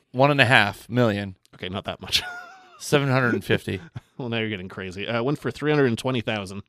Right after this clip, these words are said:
Speaker 1: That's still a lot of money.
Speaker 2: In, like, December of, like,
Speaker 1: Oh,
Speaker 2: twenty twenty-one.
Speaker 1: well, there you go. I wanted to lowball it 'cause then I didn't want you to be like, "Oh, well, you have no idea what you're talking about." And I clearly made myself
Speaker 2: Fifteen.
Speaker 1: more of an idiot.
Speaker 2: There's another one in here that also,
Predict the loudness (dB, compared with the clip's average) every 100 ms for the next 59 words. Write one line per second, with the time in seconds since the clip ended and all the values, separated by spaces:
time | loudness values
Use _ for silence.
0 | _ _ -6 4 6 6 4 4 2 0
1 | -4 -8 -8 -4 -4 -4 -6 -8 -12 -10
2 | -6 -4 -4 -6 -8 -6 -4 -4 -2 -2
3 | 4 6 6 6 8 10 12 10 6 2
4 | 2 4 2 2 2 4 4 2 0 -2
5 | -2 -4 -6 -6 -4 -2 -2 2 2 2
6 | 2 2 0 -2 0 4 4 4 4 2
7 | 0 0 -2 -2 -2 -2 0 2 2 2
8 | 0 0 0 -2 -6 _ _ _ _ 2
9 | 6 6 6 6 2 -4 -6 -6 -6 -4
10 | -2 -2 -4 -6